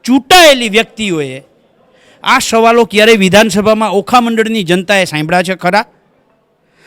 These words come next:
જો ના સાંભળ્યા હોય તો એને ચૂંટીને શું કામ મોકલવા જોઈએ?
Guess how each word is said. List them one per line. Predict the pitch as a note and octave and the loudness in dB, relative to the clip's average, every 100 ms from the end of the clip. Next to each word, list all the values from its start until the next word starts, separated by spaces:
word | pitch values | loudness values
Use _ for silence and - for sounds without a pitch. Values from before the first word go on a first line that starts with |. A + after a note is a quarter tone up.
| _ - | _ -4
જો | G#3+ D4 | 2 4
ના | D#4 F4 | 6 4
સાંભળ્યા | D4 D#4 C4+ A#3+ | 4 4 4 4
હોય | G3 F#3+ | 2 0
તો | B3 | -2
એને | C4+ C#4+ | -2 -4
ચૂંટીને | D4+ C4+ E4 | -6 -6 -6
શું | D#4+ D4 | -6 -6
કામ | C4+ | -6
મોકલવા | A#3 A3 A3+ G#3 | -6 -6 -4 -4
જોઈએ? | E3+ F3+ F3 | -6 -8 -8